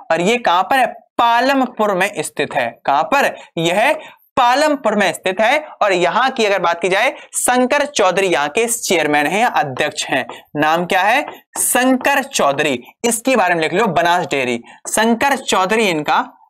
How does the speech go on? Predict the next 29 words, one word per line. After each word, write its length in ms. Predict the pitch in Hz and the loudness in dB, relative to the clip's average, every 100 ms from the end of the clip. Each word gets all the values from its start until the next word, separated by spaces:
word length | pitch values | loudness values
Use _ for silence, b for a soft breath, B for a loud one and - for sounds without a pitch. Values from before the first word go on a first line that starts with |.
| - 151 | -6 0
नाम 320 | 160 151 147 | 2 2 0
हो 140 | 135 | -2
जाता 300 | 135 131 151 | -2 -2 -2
है। 160 | 143 165 | 0 0
इसका 220 | 170 208 | 0 0
नाम 320 | 147 147 180 | 0 0 0
क्या 160 | 185 208 | 0 2
है? 260 | 262 302 B B B | 2 0 B B B
बनास 560 | 143 139 214 247 262 220 | -4 0 2 2 2 0
डेयरी। 420 | 185 160 202 277 B B 151 | 0 2 2 0 B B -2
ये 500 | 165 208 254 302 - - _ _ _ _ _ - - _ - | 2 2 2 0 -4 -20 _ _ _ _ _ -20 -20 _ -2
एशिया 420 | 247 233 277 277 | 0 2 2 2
की 120 | 214 | 0
सबसे 260 | 208 202 208 | -2 -2 -2
बड़ी 320 | 147 143 226 | 0 0 0
दूध 340 | 170 147 139 - | 0 -2 -2 -2
की 120 | 226 | 0
डेयरी 260 | 147 135 | 0 -2
हो 160 | 151 139 | -2 0
जाती 280 | 123 113 135 | 0 0 -2
है। 220 | 135 120 B B | -2 -4 B B
इसी 180 | 233 285 | 0 2
के 80 | 269 | 2
साथ 160 | 285 233 | 2 0
गुजरात 420 | 180 175 190 226 | 0 2 0 0
की 100 | 233 | 0
बात 200 | 233 233 | 0 0
करते 240 | 226 262 | -2 0
हैं 200 | 269 202 | 0 -2